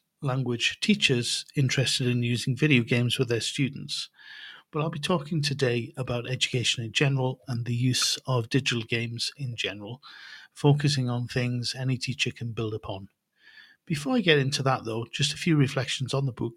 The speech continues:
and how we came to write it. Now, everything started back at the end of the first decade of the twenty-first century. I'd finished a master's degree in English language teaching with educational technology through the University of Manchester in the U K. And as someone who'd always played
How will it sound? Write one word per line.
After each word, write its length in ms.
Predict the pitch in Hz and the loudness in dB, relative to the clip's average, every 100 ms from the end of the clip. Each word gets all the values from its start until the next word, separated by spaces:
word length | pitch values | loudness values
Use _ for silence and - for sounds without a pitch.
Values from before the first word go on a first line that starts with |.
| - | -10
and 220 | 135 120 | -8 -6
how 200 | - 131 | -2 -2
we 140 | 123 117 | -2 -6
came 200 | 127 110 | -8 -8
to 120 | 113 | -6
write 300 | 104 110 - | -6 -6 -6
it. 180 | 180 - - _ | -6 -8 -10 _
Now, 120 | 135 143 | 0 2
everything 320 | 135 139 127 | 4 2 2
started 720 | - 139 127 127 139 117 - _ - - - - - | 0 0 -2 0 0 0 -6 _ -20 -18 -18 -16 -2
back 320 | 127 - - | -2 0 -4
at 80 | 143 | -4
the 140 | - | -2
end 180 | 127 123 | -2 0
of 100 | 117 | -4
the 60 | 113 | -4
first 340 | - 120 - | -2 0 0
decade 320 | 117 - 123 | -4 0 0
of 100 | 117 | 0
the 60 | 113 | -4
twenty-first 540 | - 123 113 127 110 | -4 -4 -4 -4 -2
century. 520 | - 113 - 160 220 _ - - - _ 143 | -4 -4 -6 -6 -8 _ -20 -20 -20 _ -10
I'd 120 | 147 | 2
finished 260 | 143 120 | 4 4
a 60 | 117 | 2
master's 340 | 117 117 143 | 0 0 -2
degree 320 | 143 147 156 175 | 2 2 4 2
in 100 | 135 | 2
English 400 | 123 127 - 131 | 2 2 2 2
language 420 | 127 127 - - | 0 0 2 2
teaching 360 | 143 - 131 | 0 -4 -4
with 160 | 127 123 | -4 -2
educational 560 | 123 - 127 120 135 120 | -4 -4 -4 -2 -2 -2
technology 640 | - - 120 117 160 208 _ - - - _ | -4 -4 -8 -4 -4 -4 _ -18 -18 -18 _
through 360 | - 143 131 120 | -6 -2 -2 0
the 100 | 123 | 0
University 640 | 120 120 131 120 110 135 | 0 0 -2 -2 -4 -4
of 80 | 120 | 0
Manchester 540 | 143 147 143 147 - | 2 2 0 -2 -6
in 140 | 113 113 | -8 -4
the 80 | |
U 140 | 110 110 | -4 -4
K. 340 | - 113 147 147 - - - - 147 | -4 -4 -6 -10 -20 -18 -18 -12 -2
And 120 | 139 | 0
as 80 | - | 0
someone 240 | 160 151 | 0 2
who'd 100 | 143 | 4
always 300 | 139 147 143 | 4 4 2
played 540 | - 143 143 139 135 | 0 4 6 6 2